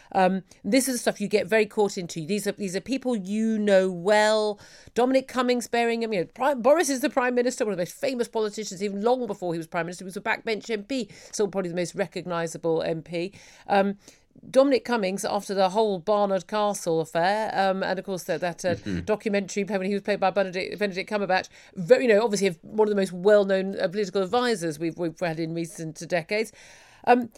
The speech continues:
Speaker 1: this battle, this, this, this, I mean, warfare between the two of them, this is playing out on the front page of the papers. How much do you think most people going about their daily lives, rebuilding their lives, worried about their jobs, worried about their families, their kids' schooling,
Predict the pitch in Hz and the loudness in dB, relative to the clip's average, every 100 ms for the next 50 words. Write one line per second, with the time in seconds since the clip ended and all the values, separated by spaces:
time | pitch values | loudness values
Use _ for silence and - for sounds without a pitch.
0 | - - 202 311 349 208 - 294 - 170 | -20 -10 0 2 2 0 2 2 0 -2
1 | 135 185 202 - 240 - - 226 214 - | -2 -2 -2 0 0 0 0 2 2 -4
2 | - - - 220 208 226 - 233 196 196 | -8 -10 -2 0 0 0 -6 -6 -4 4
3 | 269 302 277 165 147 175 170 202 180 180 | 6 6 4 0 0 -2 -2 -2 -2 -2
4 | 233 214 196 - 147 160 - - - 190 | 0 2 0 -2 -4 -6 -10 -20 -6 0
5 | 262 269 233 240 214 202 190 180 190 - | 0 0 -4 0 0 2 -2 -4 -8 -4
6 | 185 170 175 185 170 160 - - - _ | -4 -4 -8 -6 -4 -6 -12 -20 -20 _
7 | - 466 494 359 330 285 277 269 - - | -8 -4 -4 -4 -4 0 2 0 0 -6
8 | 160 - - _ _ _ - 233 269 - | -6 -10 -20 _ _ _ 2 4 4 2
9 | 220 180 175 139 190 196 185 175 175 175 | -4 -4 -10 -6 -2 -2 0 0 0 -2
10 | 170 165 151 143 135 156 185 202 185 156 | -2 -2 -4 -6 -8 -6 -4 -2 -4 -4
11 | 143 139 139 - 165 160 160 151 151 156 | -6 -8 -10 -6 -4 -4 -4 -6 -8 -8
12 | 151 135 - 147 147 151 151 - 151 139 | -10 -10 -10 -10 -8 -10 -10 -10 -10 -10
13 | 139 143 - 147 - 160 147 147 - | -12 -14 -14 -14 -12 -10 -8 -8 -12